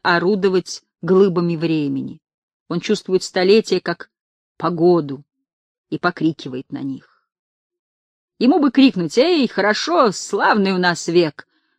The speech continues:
Вроде как сухой выдался денёк». Да не тут-то было. Язык липнет к гортани, стужа обжигает горло, и хозяйский окрик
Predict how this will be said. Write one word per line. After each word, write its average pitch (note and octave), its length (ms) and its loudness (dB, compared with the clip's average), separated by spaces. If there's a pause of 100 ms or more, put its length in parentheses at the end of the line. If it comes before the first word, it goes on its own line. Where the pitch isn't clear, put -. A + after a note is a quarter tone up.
(220)
Вроде G3 260 4
как - 360 -4
сухой C#4+ 460 -2
выдался F3 460 0
денёк». E3 580 -4 (720)
Да A3+ 120 -2
не B3+ 120 -2
тут-то - 360 -4
было. C#3 340 -8 (400)
Язык A3+ 480 2
липнет D#3+ 480 -4
к - 40 -12
гортани, C#3+ 720 -8 (420)
стужа A3+ 580 0
обжигает D#3+ 480 -2
горло, F#3+ 400 0 (300)
и E3+ 80 -8
хозяйский F3+ 640 0
окрик A3+ 420 2